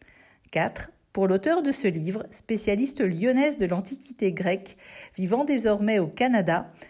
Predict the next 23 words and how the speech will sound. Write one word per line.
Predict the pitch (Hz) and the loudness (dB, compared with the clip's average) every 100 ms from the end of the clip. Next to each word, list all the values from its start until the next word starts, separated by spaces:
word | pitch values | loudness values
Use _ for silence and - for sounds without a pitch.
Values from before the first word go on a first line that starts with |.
| _ - | _ -2
pays | 233 226 240 247 | 0 2 0 -2
très | - - 330 | -4 -2 0
pointu | 262 220 - 220 | 0 -2 -2 -4
sur | - 175 | 0 0
l'évolution | 175 165 170 175 - 208 | 0 0 -2 -4 -2 -2
du | 175 | -2
handicap. | 156 147 - - - - - _ _ _ _ _ - - - - - | -4 -6 -10 -12 -12 -16 -16 _ _ _ _ _ -20 -20 -20 -10 -2
Aussi, | 202 - 359 381 | -2 2 4 2
lorsque | 220 - 220 | -2 -2 0
j'ai | 208 | 0
été | 214 190 | 0 0
sollicitée | 196 262 277 - 247 254 247 | 0 0 0 0 -2 -2 0
par | 180 160 | -2 0
Pascal | 220 233 262 254 | 0 0 -2 -2
Stoder, | - 196 175 185 - - - - | 0 2 4 4 2 -8 -20 -18
cela | - 214 202 | -4 2 4
a | 208 | 4
été | 214 269 277 | 2 -2 -4
comme | - 311 285 | 2 4 4
une | 214 | 4
évidence | 202 185 175 202 - | 2 0 0 0 -4
pour | - 165 | -4 -4
moi. | 147 - | -6 -8